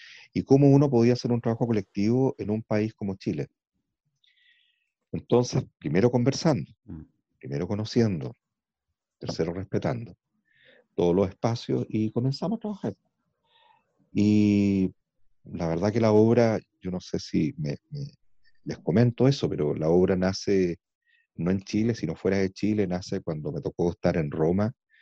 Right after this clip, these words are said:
Speaker 1: invitado a la Pontificia Santa Croce a dar una charla, y estaba sentado en un café y conversando con un amigo historiador, y me pregunta por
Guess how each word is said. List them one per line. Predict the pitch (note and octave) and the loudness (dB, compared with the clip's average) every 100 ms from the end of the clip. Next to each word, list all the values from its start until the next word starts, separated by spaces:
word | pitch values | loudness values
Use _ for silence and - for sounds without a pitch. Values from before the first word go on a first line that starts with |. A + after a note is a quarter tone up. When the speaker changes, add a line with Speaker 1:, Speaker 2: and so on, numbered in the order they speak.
| - _ - | -20 _ -10
Speaker 1:
invitado | D2+ D#2 F2+ F2 F2+ F#2 F2 D2+ - | -6 -4 -2 0 2 0 0 -4 -8
a | - C#2 | -14 -12
la | B1+ C2+ | -12 -14
Pontificia | C#2+ C#2+ F2 F2 | -14 -14 -12 -10
Santa | F2+ E2 | -8 -8
Croce | - F#2 - F2+ | -4 -4 -2 -2
a | |
dar | F2+ | 0
una | F2+ E2+ - | -2 -4 -4
charla, | - F2+ C#3 F3 _ _ _ _ _ _ _ _ _ _ _ _ _ _ _ _ _ - | -2 0 -2 -6 _ _ _ _ _ _ _ _ _ _ _ _ _ _ _ _ _ -4
y | E2+ D#2+ | 0 2
estaba | - G2+ G#2 G#2+ G#2+ | 0 2 4 4 2
sentado | - E2+ D#2+ F#2+ G2+ | 0 -6 -4 -2 -2
en | G2 | -2
un | G2 | -4
café | - - F2+ C3 C#3+ _ _ _ _ _ | -8 -4 -2 -2 -4 _ _ _ _ _
y | - E2+ D#2 | -10 -10 -6
conversando | D#2+ D2+ - F#2+ F#2+ F#2+ | -6 -6 -4 -4 -2 -2
con | F#2 | -2
un | F#2 | 0
amigo | F2+ F#2 G#2 | 0 0 -2
historiador, | - A2+ A2 A2+ B2+ - | -2 -2 2 2 0 -2
y | G2+ F2+ F2+ E2+ E2 | -4 -4 -2 -4 -4
me | E2+ | -6
pregunta | - E2+ F#2+ G#2 G#2+ | -4 -4 -4 -4 -4
por | G#2 F2+ | -4 -6